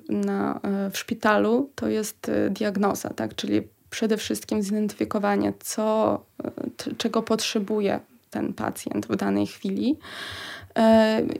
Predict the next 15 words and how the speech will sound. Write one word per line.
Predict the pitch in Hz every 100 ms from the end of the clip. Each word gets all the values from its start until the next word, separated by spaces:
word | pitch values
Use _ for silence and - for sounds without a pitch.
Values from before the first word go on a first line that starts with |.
| -
natomiast, | 226 220 220 226 220 220 -
e, | 214 - - - 214
terapia | 226 220 220 208 202
następuje | 214 208 220 196 214 202
później, | - 202 - - -
tak? | 226 226 - - - - -
Ja | 254 262
wkraczam | - 247 240 233 226 214
dopiero, | 226 226 262 247 247
<laughs> | 240
można | 226 220
powiedzieć, | 226 214 220 214 220
w | -
jakieś | 214 226 208 -
pierwsze, | - 113 - - - 202 101 -